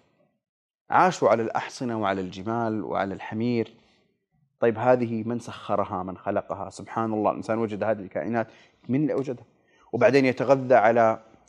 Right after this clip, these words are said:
لحوم الأغنام والأبقار والجمال، وتجد أنه هذه اللحوم مناسبة للإنسان ولاحتياجاته ولكذا وإلى آخره، وهذا مسخر لهذا، وهذا مسخر لهذا، وهذا مسخر لهذا.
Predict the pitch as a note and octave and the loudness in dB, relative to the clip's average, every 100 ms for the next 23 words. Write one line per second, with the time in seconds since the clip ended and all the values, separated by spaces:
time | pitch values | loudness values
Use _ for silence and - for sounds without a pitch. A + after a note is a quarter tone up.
0 | _ A2+ - C3+ B2 A2+ G#2+ - G#2 A2 | _ -10 -2 0 2 0 -2 -4 -4 0
1 | A#2+ B2 A2+ G#2+ G#2 F2+ - - A#2+ A#2 | 2 4 2 2 0 0 -4 2 8 10
2 | A#2 G2 G2+ F#2 G#2 A#2 B2 A#2+ B2 _ | 8 6 -2 -4 -4 2 2 2 -4 _
3 | _ _ _ - - A2 G2+ G#2 G#2+ A2+ | _ _ _ -12 -6 -4 -4 -4 -2 0
4 | A2+ A2+ G#2 - A#2+ A2 A2 _ _ _ | 0 -2 -4 -4 -2 -2 -6 _ _ _
5 | _ - G2 G2+ G#2+ A2+ A2 F2 G#2+ A2+ | _ -10 -2 -2 0 -4 -2 -4 -4 -2
6 | G#2 G#2 - G2 - G#2+ G2+ A2 G#2+ A2 | -2 -2 -8 -12 -12 -2 2 2 4 2
7 | G#2+ G#2+ A2+ A2 G#2 G#2 - A#2 A#2 G2+ | 2 -4 -6 -4 -4 -4 -2 4 4 4
8 | G2 G2 - A2 A2 A2+ - _ A2+ C3 | 2 -2 -2 -4 -4 -6 -14 _ 2 4
9 | A#2+ A2+ A2+ - A#2 A2+ A2 A2+ G#2+ A2+ | 4 -2 -6 -8 -6 -2 0 0 0 6
10 | B2+ B2 A#2 A#2 - A2+ A2 A2+ A2+ - | 6 6 -2 -8 -8 -6 0 2 2 0
11 | G#2+ C#3+ B2+ B2+ - A2 A#2 C3 B2+ B2 | 2 2 2 -4 -10 -4 2 6 6 4